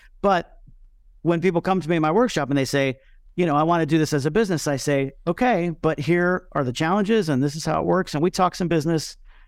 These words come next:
Um, some workshops we talk more than others, depending on the time, but I'm always happy to talk one-on-one with people about the business.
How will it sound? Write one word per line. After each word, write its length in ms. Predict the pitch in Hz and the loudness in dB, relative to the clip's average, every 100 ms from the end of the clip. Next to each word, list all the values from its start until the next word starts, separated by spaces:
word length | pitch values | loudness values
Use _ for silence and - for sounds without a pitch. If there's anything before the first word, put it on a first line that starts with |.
| - | -4
Um, 460 | 143 139 139 135 120 - - _ - - | 0 2 2 -2 -4 -14 -20 _ -20 -8
some 160 | - 185 | -2 0
workshops 380 | 170 - 156 - | 0 0 -2 -2
we 80 | |
talk 240 | 143 139 143 | -2 -2 0
more 320 | 143 143 131 | 0 0 -2
than 140 | 139 143 | 0 0
others, 240 | 143 139 | 2 0
depending 260 | - 135 127 | 0 0 0
on 80 | |
the 80 | 123 | 0
time, 320 | - 160 156 | 0 2 2
but 180 | 147 131 | 0 -2
I'm 200 | 131 143 | -2 0
always 160 | 175 160 | 0 0
happy 180 | 156 143 | -2 -2
to 80 | |
talk 180 | 123 120 | -2 -2
one-on-one 460 | 120 107 113 139 175 | -2 -2 0 0 2
with 140 | 160 | 0
people 220 | - 156 | 0 0
about 200 | 151 143 | 0 0
the 80 | 143 | 0
business. 380 | 135 135 143 - | 0 0 0 -4